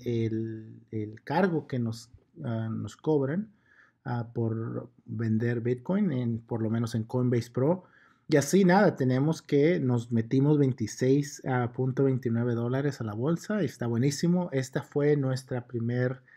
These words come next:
eh, eh, ¿cómo se llama? Nuestro primer trade de este reto de quinientos dólares. Ah, vamos a ver cómo, eh, cómo surge en el futuro.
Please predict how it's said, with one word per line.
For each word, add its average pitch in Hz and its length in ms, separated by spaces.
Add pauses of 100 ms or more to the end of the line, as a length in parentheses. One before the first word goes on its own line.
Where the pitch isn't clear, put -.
(560)
eh, 104 760 (1000)
eh, 104 400
¿cómo 113 220
se 127 140
llama? 131 180
Nuestro 117 200
primer 135 300
trade 185 400 (160)
de 127 560
este 131 340
reto 123 380
de 123 140
quinientos 120 480
dólares. 170 560 (420)
Ah, 117 260
vamos 123 360
a 110 80
ver 113 400
cómo, 113 680 (300)
eh, 104 340
cómo 113 280
surge 113 680
en 107 80
el 107 120
futuro. 165 560